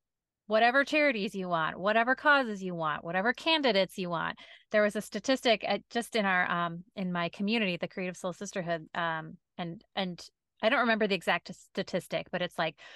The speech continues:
when women have money, they give a huge percent of it, s-, percentage of it away, as opposed to men who do not,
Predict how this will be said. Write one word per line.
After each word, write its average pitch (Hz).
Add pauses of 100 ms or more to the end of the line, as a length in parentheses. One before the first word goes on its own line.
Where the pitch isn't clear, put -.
(120)
when 190
women 214
have 196
money, 196
they 196
give 175 (1000)
a 190
huge 202
percent 185
of 165
it, 175 (280)
s-, -
percentage 185
of 147
it 160
away, 151
as 170
opposed 165
to 165
men 156
who 170
do 170
not, 170